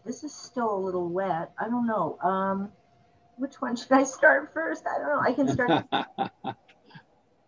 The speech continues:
Speaker 1: What do you think? Should I start
Speaker 2: Yeah.
Speaker 1: with this one, maybe?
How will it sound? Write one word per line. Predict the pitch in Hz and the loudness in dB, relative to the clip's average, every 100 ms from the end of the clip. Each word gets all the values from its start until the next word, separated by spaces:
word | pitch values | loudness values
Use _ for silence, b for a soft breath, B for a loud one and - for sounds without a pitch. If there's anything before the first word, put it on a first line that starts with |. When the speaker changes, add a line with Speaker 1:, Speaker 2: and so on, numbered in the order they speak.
| _ - | _ -4
Speaker 1:
What | 233 | 0
do | 240 | 0
you | 247 | 0
think? | 240 196 165 - | 0 0 0 -6
Should | - 214 | -2 0
I | |
start | 196 - 208 | -2 -2 -2
Speaker 2:
Yeah. | 214 | -2
Speaker 1:
with | 226 | -6
this | 220 _ | -10 _
one, | - 247 254 | -4 -2 -2
maybe? | 247 269 349 | -4 -4 -4